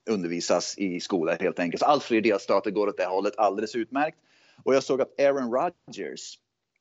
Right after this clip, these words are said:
han är då en av U S A:s absolut mest kända fo-, amerikanska fotbollsspelare, spelar för Green Bay Packers, quarterback, super-, superstjärna, en av de bästa någonsin. Han har i alla fall o-, officiellt nu kritiserat Biden. Han sa att, att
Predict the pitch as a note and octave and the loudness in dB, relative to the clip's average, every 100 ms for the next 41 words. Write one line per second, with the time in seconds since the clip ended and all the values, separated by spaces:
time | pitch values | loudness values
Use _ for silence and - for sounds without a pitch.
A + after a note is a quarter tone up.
0 | _ - - B2+ A#2 A2+ G#2 A#2 G#2+ G#2 | _ -20 -8 -4 -2 -2 -2 -4 0 0
1 | - B2 - A2 A2 G#2 - - G2+ F2 | 2 0 0 -4 -2 -6 -6 -6 -4 0
2 | F#2 E2 - A2 G2+ - G2 G2+ - F#2+ | 0 2 0 0 0 -4 -6 -6 -6 -6
3 | G2 - - C3 B2+ B2 A2 F#2 F#2+ G2+ | -8 -8 -2 0 0 0 -2 -2 -2 -2
4 | E2+ E2+ B2 A#2+ A2 - A#2 A#2 A2+ A2 | -2 -2 0 0 -2 -2 4 6 6 6
5 | A2 - A#2+ G#2+ - - A2 - G#2+ A2 | 4 -4 -10 -10 -8 -4 -4 -2 -2 -2
6 | G#2 G#2+ G#2 G2+ - G#2 F#2+ F#2+ D#3 D#3 | -4 -6 -2 -2 -2 -6 -6 -2 -2 -2
7 | - _ _ _ _ - D3+ D3+ D3 B2+ | -8 _ _ _ _ 0 2 2 2 2
8 | G#2+ A2 - C3 - G#2+ A2+ B2+ B2 A2+ | 2 -2 -2 -4 -4 -6 -4 2 2 2
9 | A2 G#2 G#2 A2 F#2 F#2+ F2+ G2+ G2+ F#2 | -8 -10 -6 0 0 2 4 4 4 -2
10 | A2 - G#2+ - - - - _ G2+ | -2 2 2 0 -8 -20 -20 _ -4